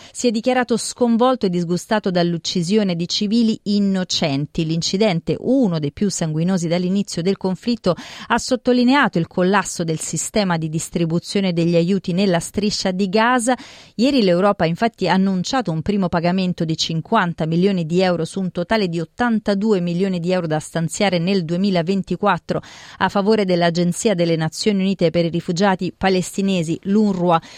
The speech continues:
che molti paesi, compresa l'Australia, ha bloccato dopo le accuse di collusione con Hamas di alcuni suoi membri, accuse mosse da Israele mai comprovate. In Australia diversi membri indipendenti ed esponenti del Partito Verde stanno facendo pressione al governo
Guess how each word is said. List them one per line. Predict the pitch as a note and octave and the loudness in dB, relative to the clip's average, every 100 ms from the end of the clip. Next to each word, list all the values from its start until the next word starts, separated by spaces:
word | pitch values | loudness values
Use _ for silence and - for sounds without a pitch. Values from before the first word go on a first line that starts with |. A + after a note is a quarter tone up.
| - | -20
che | - A#3+ | 0 0
molti | C4+ D#4 B3 G3 | 2 2 2 0
paesi, | F#3+ G3 F3 E3+ | 2 2 2 0
compresa | E3+ G#3+ F#3+ F3 | 0 0 2 2
l'Australia, | F#3 - - F3+ F3 F3 | 0 -2 -2 0 0 0
ha | A3 G3 | 0 2
bloccato | G3 G3 - - F#3+ E3 - F#3 F3+ | 4 2 0 -2 0 -2 0 0 2
dopo | F3 F3+ F#3 | 0 0 2
le | F3 | 2
accuse | E3+ - A3+ F3 E3 | 0 -2 -2 0 -2
di | D#3+ | -2
collusione | F3 F3 G3 F3+ | -2 0 0 0
con | E3+ F3 | 0 0
Hamas | F3 G3+ G3 E3+ D#3+ - F3 | 0 2 2 0 -2 -6 -2
di | F#3 | 2
alcuni | F3 - E3+ F3+ | 0 -2 -4 -4
suoi | F3+ - F3+ F3+ | -4 -2 -2 0
membri, | F3 D#3 D#3 D#3+ | -2 -4 -4 -4
accuse | D#3 - F3+ E3+ | -4 -4 -2 0
mosse | F3+ F3 E3+ | -2 -4 -2
da | E3+ | 0
Israele | E3+ F#3+ G3 F3+ | 0 0 2 2
mai | F3 F3+ F3 | 2 2 0
comprovate. | - F#3 F3 E3+ G3 F3+ E3+ D3+ E3 E3 - - - - - | 0 0 0 0 0 2 0 -2 0 -2 -2 -12 -16 -18 0
In | A3 G#3 | 4 4
Australia | G#3 G3+ - B3+ A3+ F#3 | 4 2 0 0 2 2
diversi | D#3+ F3+ A3 G3 F#3 - - F#3 F3 E3 E3 D#3+ | 2 2 2 2 -2 -4 -2 0 2 2 2 2
membri | F3 G#3 F#3 F3 E3+ - | 2 2 2 0 0 2
indipendenti | G#3+ F#3 F#3 F#3 G3 F#3+ | 2 2 0 0 -2 -2
ed | E3 | -4
esponenti | E3 - F3 F#3 F3+ D#3+ | -4 -4 -4 -2 -4 -2
del | E3+ | -2
Partito | - E3+ - G#3 F#3 F3+ F3 E3+ | 0 -4 -2 -2 2 2 4 2
Verde | G3 G#3 F3+ D#3 | 2 2 0 -4
stanno | - F3 E3 | -4 -4 -4
facendo | E3+ F3+ E3+ E3+ | -2 -2 0 -2
pressione | - - A3 G3 | -4 -4 -2 0
al | - G3 F#3 | 0 0 2
governo | F3+ F#3 G3+ F3 E3+ | 0 2 0 0 -6